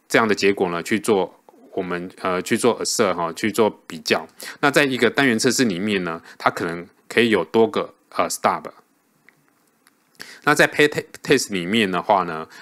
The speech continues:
啊，我们怎么做哈？我们现在来看，呃，一个例子。那这个例子呢，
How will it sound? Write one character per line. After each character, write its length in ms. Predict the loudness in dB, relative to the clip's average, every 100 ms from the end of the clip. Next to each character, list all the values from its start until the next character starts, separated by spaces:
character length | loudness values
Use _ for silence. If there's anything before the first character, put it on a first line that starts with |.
| -4
啊， 80 | -2
我 40 |
们 160 | 0 -2
怎 100 | -4
么 120 | -6
做 300 | -2 0 0
哈？ 120 | -2 -8
我 40 |
们 120 | -6
现 120 | -2 0
在 60 |
来 140 | 2 0
看， 360 | 0 0 -2 -4
呃， 180 | -2 -2
一 80 | -4
个 220 | -2 0
例 160 | 0 -4
子。 240 | -8 -16 -20 -14 -2
那 100 | 0
这 220 | 2 2
个 80 | 4
例 180 | 4 2
子 200 | 0 -4
呢， 260 | -4 -8